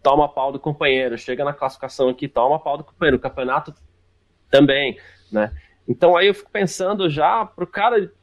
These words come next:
deve, ele deve se questionar, não tô querendo me colocar no lugar dele, dentro da cabeça dele, isso é até delicado de se fazer, mas ele deve se questionar às vezes, né? O que que eu tô fazendo aqui? Por que que eu renovei por tanto <laughs> tempo? Sei lá.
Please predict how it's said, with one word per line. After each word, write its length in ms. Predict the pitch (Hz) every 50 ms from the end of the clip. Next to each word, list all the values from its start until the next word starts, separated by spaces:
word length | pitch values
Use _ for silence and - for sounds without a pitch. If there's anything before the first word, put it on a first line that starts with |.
| _ _ - _ _
deve, 380 | - 156 - - 175 240 277 262 - -
ele 180 | - 190 208
deve 260 | 170 147 208 254 247 220
se 140 | - -
questionar, 680 | - - 170 165 156 - - - 143 135 127 123 123 123
não 120 | 127 131
tô 100 | - 196
querendo 240 | 185 247 233 220 196
me 100 | 175 170
colocar 420 | 170 180 160 135 127 - 143 131 127
no 100 | 120 120
lugar 300 | 120 104 113 110 101 95
dele, 400 | 92 107 123 139 139 110 98 98
dentro 160 | 113 113 110
da 60 | 107
cabeça 440 | - - 104 95 107 104 - - 98
dele, 360 | 87 98 107 127 127 104 98
isso 140 | 92 - -
é 40 | 98
até 140 | - 120
delicado 580 | 113 117 117 107 101 - - 123 120 123 113 110
de 80 | 95 -
se 100 | - 101
fazer, 500 | - - 92 90 85 104 123 151 156 - - - - _ _ -
mas 120 | 123 127
ele 140 | 190 208 220
deve 300 | 160 160 185 247 170 -
se 140 | - - -
questionar 760 | - 139 127 120 - - - 147 123 120 120 120 123 120
às 140 | 117 110 101
vezes, 280 | 107 110 110 107 101 101
né? 80 | 110
O 20 | 113
que 100 | - _
que 80 | _ -
eu 40 | -
tô 80 | - -
fazendo 560 | _ - 165 131 113 - - 135 143 147 143
aqui? 380 | 135 - _ _ - 117 120
Por 160 | - _ - -
que 100 | - 139
que 100 | - -
eu 60 | 139
renovei 420 | 131 135 135 131 123 95 117 120 123
por 160 | - - -
tanto 280 | _ - 117 - - - -
<laughs> 100 | - -
tempo? 320 | - 123 123 127 127 -
Sei 160 | - - 123 117
lá. 220 | 113 113 113